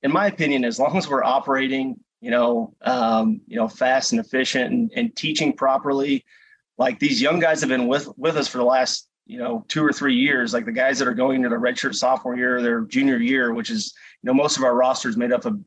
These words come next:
you know, juniors, sophomores, and freshmen. We only have seven seniors. So, um, it's one of those things, like, it, like, those guys have, have gotten a chance to play on Saturdays, maybe not exclusively, um, or maybe taking the majority of the reps, but they,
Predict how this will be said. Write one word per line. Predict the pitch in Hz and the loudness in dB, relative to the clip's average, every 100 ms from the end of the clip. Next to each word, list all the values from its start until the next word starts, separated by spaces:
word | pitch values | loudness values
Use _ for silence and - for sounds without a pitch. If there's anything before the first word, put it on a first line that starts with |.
| _ | _
you | - | -10
know, | 117 | -8
juniors, | 117 113 127 117 - | -6 0 0 2 2
sophomores, | 120 120 117 | 0 0 -4
and | 104 101 | -4 -2
freshmen. | 117 117 113 | -2 0 -2
We | 117 | -2
only | 120 | 0
have | 120 107 | 0 0
seven | - 117 110 | -2 0 0
seniors. | - 123 117 101 - | 0 0 0 -2 -2
So, | 117 110 - - - - - | 0 0 -4 -18 -18 -20 -8
um, | 117 120 120 113 113 113 - - | 0 2 4 6 4 2 -8 -6
it's | 131 | -2
one | 147 147 | 2 2
of | |
those | 165 165 | 2 2
things, | 120 110 | -2 -2
like, | 117 113 | -4 -2
it, | 120 110 - - _ _ | -2 -2 -8 -20 _ _
like, | - 107 | -12 -6
those | 139 165 | -2 0
guys | 147 143 143 156 151 | 2 2 2 2 2
have, | 123 113 107 _ - | 0 0 -8 _ -6
have | 123 117 | -4 -2
gotten | 131 113 | -2 0
a | 117 | -2
chance | - 139 135 | -2 -4 -2
to | 123 | -6
play | - 131 | 0 2
on | 131 131 | 2 0
Saturdays, | 143 143 127 117 120 113 | 2 2 2 0 -2 -4
maybe | 135 135 | -2 2
not | 135 | 0
exclusively, | 127 - 202 214 139 117 127 123 - - - _ _ | 0 -2 0 2 0 -2 -6 -8 -12 -20 -20 _ _
um, | 123 123 120 123 | 2 4 4 4
or | 127 | 4
maybe | 135 143 | 4 2
taking | 110 151 139 139 | 0 -2 0 0
the | 127 | 0
majority | 123 139 143 139 | 0 2 2 2
of | 113 | 0
the | 117 | 0
reps, | 135 135 113 - | 2 2 0 -8
but | - 131 110 - | -8 -4 -4 -2
they, | 135 131 131 | -2 0 -2